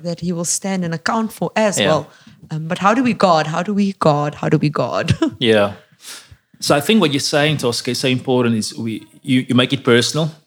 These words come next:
Speaker 2: you know, because I think the temptation is to have this be a Ravi discussion, you know, and then we, we look at that from, from, from, from a distance and,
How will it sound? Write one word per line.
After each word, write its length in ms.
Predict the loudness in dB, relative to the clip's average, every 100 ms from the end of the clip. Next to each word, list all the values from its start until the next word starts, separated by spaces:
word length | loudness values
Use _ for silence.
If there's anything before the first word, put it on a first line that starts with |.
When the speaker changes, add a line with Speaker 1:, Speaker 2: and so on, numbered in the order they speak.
| _
Speaker 2:
you 140 | -4 0
know, 160 | 2 2
because 160 | 0
I 40 | 0
think 180 | 2
the 60 | 2 2
temptation 480 | 2 2 2 2 0
is 280 | 0 0 -4
to 340 | 0 2 2 0 -6 -20 _ _ -4
have 200 | -2 -2
this 140 | -4
be 140 | -2 0
a 60 |
Ravi 500 | 2 2 2 0 -6 -10 _ _ -10
discussion, 580 | -4 -2 -2 -2 -4 -10 -16 -20 -20 _ -2
you 80 |
know, 140 | 0 0
and 200 | 0 2
then 240 | 2 2
we, 300 | 2 0 -2 -8 -18 -16 -18 -6 2
we 80 |
look 180 | 4 4
at 80 | 2
that 160 | 0 -2
from, 460 | 0 2 4 2 0
from, 460 | -6 -2 0 0 -2
from, 320 | -2 -2 0
from 200 | 0 2
a 80 | 2
distance 680 | 4 2 2 2 4 2
and, 460 | -4 -6 -4 -4 -4